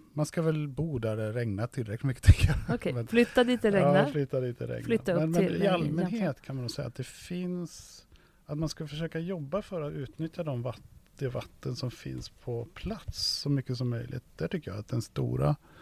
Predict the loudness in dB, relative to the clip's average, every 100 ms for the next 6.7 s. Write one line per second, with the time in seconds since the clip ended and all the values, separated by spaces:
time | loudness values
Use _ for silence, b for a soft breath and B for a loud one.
0 | B B 6 8 6 2 0 2 -2 0
1 | 0 0 -4 -6 -4 -6 -10 -18 -12 -4
2 | -2 0 -2 -6 -6 -2 0 0 B B
3 | B B B _ -4 -2 0 0 0 -2
4 | -6 -8 -6 -4 -4 -8 -8 -6 -4 -4
5 | -6 -8 -10 -12 -16 _ -4 0 0 -2
6 | -4 -4 -4 0 2 2 -2